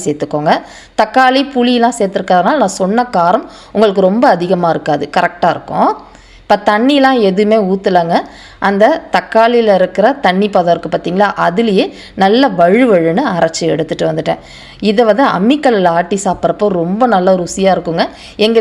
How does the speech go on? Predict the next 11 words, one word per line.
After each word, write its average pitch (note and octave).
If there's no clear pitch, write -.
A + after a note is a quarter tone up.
வீட்ல A#3+
எங்க F3
அம்மா F3+
அந்த E3+
மாதிரி E3
செஞ்சு E3
கொடுப்பாங்க. D#3+
இருந்ததுன்னா B3+
கட்டாயமா E3+
ட்ரை D#3+
பண்ணி D#3